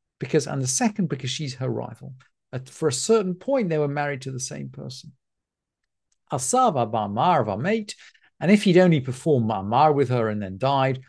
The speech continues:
nochrit choletze v'lo mitya bamet. The unrelated woman would perform chalitza, but not yibum, because the, um, the relationship of rivalry is not,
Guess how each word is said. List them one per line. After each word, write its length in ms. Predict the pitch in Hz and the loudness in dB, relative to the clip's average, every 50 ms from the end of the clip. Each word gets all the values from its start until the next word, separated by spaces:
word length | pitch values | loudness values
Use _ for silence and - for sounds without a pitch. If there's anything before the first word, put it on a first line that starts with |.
| _ - | _ -4
nochrit 380 | 131 135 127 131 202 220 190 - | -2 0 2 4 4 2 2 2
choletze 540 | - - - 123 139 131 - - - 135 123 | -2 -2 0 0 0 0 -4 -6 -6 -4 -2
v'lo 280 | 113 120 123 127 127 117 | 0 2 2 2 2 0
mitya 280 | 117 113 - - 110 | -2 -6 -6 -8 -8
bamet. 400 | 101 - 92 90 90 87 - - - _ _ _ _ _ - | -8 -6 -8 -8 -8 -10 -12 -16 -20 _ _ _ _ _ -4
The 100 | 127 127 | -2 0
unrelated 560 | 147 156 151 143 139 135 139 131 131 131 123 | 2 2 4 4 4 4 2 0 -2 -2 -2
woman 280 | 127 139 143 139 131 | 0 0 0 0 0
would 140 | 123 117 120 | 0 -2 -2
perform 380 | - 117 - - 175 165 143 117 | -6 -10 -2 2 4 4 4 4
chalitza, 680 | - - 110 117 139 160 175 165 - - - 147 123 | 0 -2 -2 0 0 0 -2 -2 -4 -4 -4 -2 -2
but 120 | 127 127 | -2 0
not 200 | 123 123 135 - | 0 0 0 -2
yibum, 540 | 117 113 101 98 - 147 151 151 143 135 131 | -4 -6 -6 -2 2 4 4 4 4 0 -2
because 360 | 131 139 123 127 139 131 127 - _ _ _ _ _ _ _ _ _ - | -2 -2 0 2 2 0 0 -2 _ _ _ _ _ _ _ _ _ -8
the, 580 | 131 123 127 135 131 131 131 127 127 123 123 127 | -4 0 0 2 2 2 2 2 2 2 4 4
um, 360 | 123 120 117 117 117 113 107 - _ _ _ _ _ _ _ _ _ _ _ _ | 4 2 2 -2 -4 -6 -8 -10 _ _ _ _ _ _ _ _ _ _ _ _
the 220 | - 120 135 139 143 | 0 2 4 4 6
relationship 580 | 147 170 208 262 240 - - 175 147 151 131 | 6 4 4 4 2 2 2 2 2 0 0
of 80 | 143 131 | 0 -2
rivalry 560 | 120 127 147 147 160 165 143 131 120 117 117 | 0 0 0 0 0 0 0 0 0 2 2
is 120 | 117 107 | 0 0
not, 240 | - 208 196 - - | -2 -4 -4 -4 -6